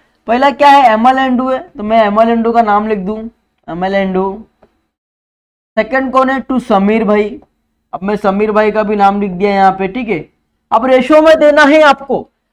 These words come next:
आप लोग को इधर नहीं निकालना है, आपको working note में निकालना है पीछे।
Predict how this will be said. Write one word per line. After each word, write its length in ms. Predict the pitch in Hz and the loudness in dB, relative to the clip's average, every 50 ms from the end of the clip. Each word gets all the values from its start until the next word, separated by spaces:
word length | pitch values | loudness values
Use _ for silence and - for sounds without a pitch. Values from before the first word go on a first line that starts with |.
| _ _ _ - | _ _ _ -2
आप 260 | - 214 247 - - | 0 2 2 0 0
लोग 160 | 285 311 311 | -2 -4 -2
को 120 | 311 320 311 | -2 -2 -2
इधर 260 | 302 294 311 311 311 | 0 2 2 2 2
नहीं 160 | 311 330 330 | 2 0 0
निकालना 380 | 311 294 233 254 233 226 226 226 | 0 0 2 2 4 4 4 4
है, 60 | 226 | 4
आपको 260 | 226 226 - - 403 - | 2 2 0 -2 -2 0
working 360 | 262 277 269 269 - 302 294 | 2 2 0 0 -2 -2 0
note 220 | 294 294 285 233 240 | 2 2 0 0 0
में 80 | 311 | 0
निकालना 380 | 294 285 277 233 262 240 233 220 | 0 0 2 2 2 4 4 2
है 60 | 214 | 0
पीछे। 340 | - - 285 262 - 277 254 | 0 -2 -4 -2 0 0 0